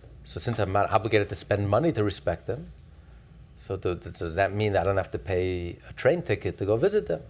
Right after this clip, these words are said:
So the rabbi says, "Start walking." <laughs> Who said, whoever says, <laughs> whoever says you have to take a train, you have to show respect. You have to show, you have to do your thing. Whether it's reciprocated or not,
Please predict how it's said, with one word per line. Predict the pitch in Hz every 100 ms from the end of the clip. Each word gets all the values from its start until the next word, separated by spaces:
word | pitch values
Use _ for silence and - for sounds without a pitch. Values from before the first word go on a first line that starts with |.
| -
So | -
the |
rabbi | 82 87 98
says, | 120
"Start | - 117 127
walking." | 156 180 165 110 - -
<laughs> | 151 -
Who | 147
said, | 127 143 - - - -
whoever | 123 127 135
says, | - - - - - - -
<laughs> | 202 -
whoever | 147 127
says | 117 123
you |
have | 117
to | 135
take | 131
a |
train, | 139 185 233 226 - - - - - - -
you | 95
have | 180 -
to |
show | 113 123
respect. | 135 151 - - - - -
You | 113
have | 131 131
to | -
show, | 110 117
you | 113 110
have | 151 156
to |
do | 113 113
your | 104 98
thing. | 90 76 67 - - - - - - - -
Whether | 95 95
it's | -
reciprocated | 101 156 - 131 127 120
or | 107
not, | 101 98 90